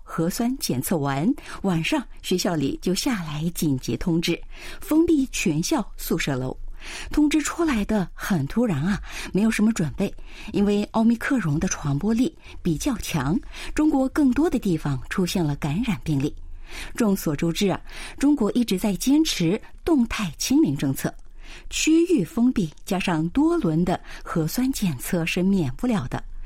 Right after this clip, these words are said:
这两个星期我也一直待在宿舍，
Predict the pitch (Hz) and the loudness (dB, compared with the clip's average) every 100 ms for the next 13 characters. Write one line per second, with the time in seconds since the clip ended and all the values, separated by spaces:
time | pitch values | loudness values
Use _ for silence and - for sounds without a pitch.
0 | - - - 247 214 160 151 - 175 - | -10 -10 -4 0 2 0 -2 0 -2 0
1 | 180 160 - - 202 220 - 285 294 - | 0 0 -4 -2 2 2 2 2 2 0
2 | 156 160 233 240 262 190 - 330 254 - | 0 0 0 0 0 -2 -2 0 0 0
3 | - | -4